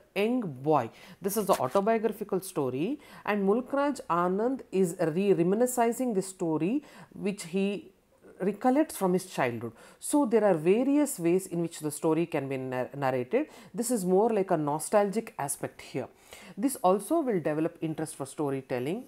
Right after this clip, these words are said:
It will help develop the imaginative power of the students and also help develop interest for story reading. Story reading will help the student to read further and, uh, have a vast exposure to all the types of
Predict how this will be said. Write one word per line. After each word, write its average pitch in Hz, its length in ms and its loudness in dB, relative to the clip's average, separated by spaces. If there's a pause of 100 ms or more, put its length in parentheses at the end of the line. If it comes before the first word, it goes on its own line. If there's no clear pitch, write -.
It - 140 -10
will 147 100 0
help 160 380 2
develop 139 400 0
the 143 200 -6
imaginative 220 720 -4
power 143 200 0
of 139 160 -6
the 127 60 -6
students 135 540 -6 (240)
and 165 160 0
also 214 340 2
help 160 260 0 (100)
develop 139 380 -2
interest 160 360 -6
for 240 140 -4
story 180 560 0
reading. 156 400 -2 (320)
Story 175 500 2
reading 190 580 2 (200)
will 156 160 0
help 180 320 2 (320)
the 151 100 -4
student 175 500 0 (280)
to 180 100 4
read 196 280 0
further 160 680 0
and, 147 180 -6 (160)
uh, 147 300 -4
have 147 300 0
a 147 80 0
vast 139 640 -2
exposure 151 520 -4
to 151 120 -4
all 180 320 -2
the 202 100 -2
types 190 420 -4
of 302 200 -2